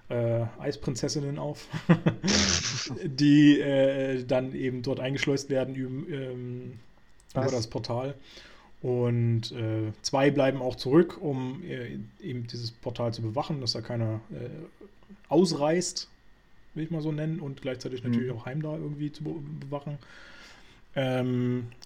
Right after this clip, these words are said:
Speaker 1: während Laufey und ich glaube ein weiterer, äh,
Speaker 2: Mhm.
Speaker 1: sich, äh, ranmachen und versuchen, Odin
Speaker 2: In den
Speaker 1: zu,
Speaker 2: Thronsaal
Speaker 1: in den
Speaker 2: quasi
Speaker 1: Thronsaal
Speaker 2: eindringen.
Speaker 1: zu kommen und Odin zu
Speaker 2: Was wir
Speaker 1: erledigen.
Speaker 2: nicht,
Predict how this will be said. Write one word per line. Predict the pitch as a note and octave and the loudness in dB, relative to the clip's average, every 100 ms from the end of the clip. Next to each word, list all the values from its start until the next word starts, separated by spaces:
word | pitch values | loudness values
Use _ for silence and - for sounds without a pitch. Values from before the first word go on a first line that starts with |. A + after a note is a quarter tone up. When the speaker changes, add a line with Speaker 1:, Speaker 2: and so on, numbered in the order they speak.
| - | -10
Speaker 1:
während | C3 A2+ A#2+ A#2+ A2+ A#2 A#2 A#2 A2+ - - - - - | -4 2 6 6 4 2 4 4 2 -2 -12 -20 -20 -10
Laufey | B2 A#2 D#3 - E3 | -2 0 0 0 0
und | C#3 | 0
ich | - | -4
glaube | C#3+ B2+ B2 | -4 -2 -4
ein | A#2+ D3 D#3 D3+ C#3 | -4 -2 0 -2 -4
weiterer, | C#3+ F3 D3+ A#2+ C#3 F3 - - - - - - - - - - | -4 -2 -2 -4 -6 -8 -14 -20 -20 -20 -20 -20 -20 -20 -20 -10
äh, | B2 B2 B2 C3 D3+ | -8 -6 -8 -8 -6
Speaker 2:
Mhm. | C3 | -4
Speaker 1:
sich, | A2+ B2+ B2 - D#3+ | -2 0 0 -2 -4
äh, | B2 | -4
ranmachen | A2+ A#2 C3 B2+ A#2 C3 | -2 -2 -2 -4 -6 -6
und | B2+ A#2 | -4 -4
versuchen, | B2 A#2 A#2+ A#2 B2+ B2 | -2 -2 -2 -4 -6 -2
Odin | A#3 B3 C#3+ | 2 4 4
Speaker 2:
In | |
den | C3 C3+ | 6 4
Speaker 1:
zu, | - | 4
Speaker 2:
Thronsaal | C#3 D#3+ D3 A2+ G2+ F#2+ | 6 6 10 10 8 6
Speaker 1:
in | |
den | - | 0
Speaker 2:
quasi | G2+ G2+ | -2 0
Speaker 1:
Thronsaal | G2+ | -2
Speaker 2:
eindringen. | G2 G2+ F#2+ F#2 | 0 0 0 -2
Speaker 1:
zu | F2 | -4
kommen | - C3+ C#3+ B2+ | -8 -8 -8 -8
und | A#2+ A#2 - - | -8 -10 -12 -10
Odin | B2 A2+ A#2 - - - - - - - | -6 -4 -6 -12 -20 -20 -20 -20 -20 -14
zu | - B2+ C3+ | -8 2 4
Speaker 2:
Was | C#3 | 8
wir | A#3 D3+ | 8 8
Speaker 1:
erledigen. | |
Speaker 2:
nicht, | F3 G#3+ - | 8 6 2